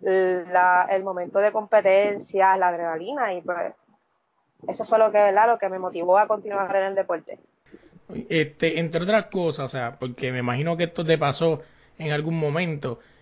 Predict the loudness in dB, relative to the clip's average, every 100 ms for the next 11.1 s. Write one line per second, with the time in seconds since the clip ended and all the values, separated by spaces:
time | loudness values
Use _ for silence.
0 | _ -4 -2 -2 -4 -4 -4 -2 -2 -4
1 | -4 -2 -2 -2 0 0 0 -2 -4 -4
2 | -6 -12 _ _ -6 0 2 2 2 2
3 | 0 0 0 2 4 4 2 2 2 2
4 | 0 2 4 4 4 4 4 4 2 0
5 | 2 2 2 2 2 2 2 2 -4 -20
6 | _ 0 6 6 4 -8 -14 -14 -12 -6
7 | -6 -2 2 2 2 2 0 2 0 0
8 | 0 2 2 0 0 0 0 0 0 0
9 | -2 0 0 0 0 2 2 2 0 2
10 | 0 -2 -2 -4 -4 -6 -4 -4 -2 0
11 | -2